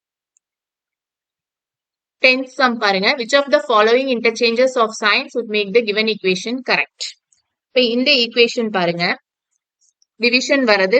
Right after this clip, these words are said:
ஃபிஃப்டீன் டிவைடட் பை ஃபைவ்னு இருக்கா? இது வந்து டிவைட் ஆகும் தான். இருந்தாலும் டிவிஷன் ஃபர்ஸ்ட் செக் பண்ணுவோம். ஓகேவா? இப்ப ஃபர்ஸ்ட் to தேர்ட்லயும் டிவிஷன் இருக்கு இல்லையா? இப்ப minus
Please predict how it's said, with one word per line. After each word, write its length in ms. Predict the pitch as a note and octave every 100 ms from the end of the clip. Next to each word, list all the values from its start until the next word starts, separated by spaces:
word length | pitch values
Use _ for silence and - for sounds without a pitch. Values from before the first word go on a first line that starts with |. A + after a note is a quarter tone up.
| D4+
ஃபிஃப்டீன் 460 | A3+ - C4 C#4+ G#3+
டிவைடட் 380 | G#3+ G#3+ A3+ G3+
பை 80 | A3+ B3+ -
ஃபைவ்னு 440 | G3+ G3 G#3 G3+
இருக்கா? 240 | E3+ F#3+ G3 G3 - _ _ _ A3
இது 100 | B3 A3+
வந்து 160 | G#3 C#4 A3+
டிவைட் 320 | G3 A#3 A#3 F#3
ஆகும் 300 | F3+ G#3+ G#3 F3
தான். 160 | E3+ B3+ _ _ _ -
இருந்தாலும் 420 | B3 C4+ B3+ C#4+ A#3
டிவிஷன் 400 | A#3 B3+ C#4+ B3+
ஃபர்ஸ்ட் 260 | A3+ G3 C4 -
செக் 240 | G3+ -
பண்ணுவோம். 320 | G#3 E3+ E3+ _ _ G3+
ஓகேவா? 320 | G3 F#3+ A3 B3 -
இப்ப 160 | - G3 -
ஃபர்ஸ்ட் 360 | G#3 G#3 - -
to 60 | D4 G#4+ - _ _ _ _ _ _ _ _
தேர்ட்லயும் 640 | A#3+ B3 C4+ B3+ G#3+ A3+ C#4+ A3
டிவிஷன் 380 | G3+ A3 A#3+ G3
இருக்கு 180 | F3+ E3+
இல்லையா? 260 | E3+ F3 G3 F#3+ - _ _
இப்ப 120 | - G3
minus 400 | F#3+ A3 B3+ D4+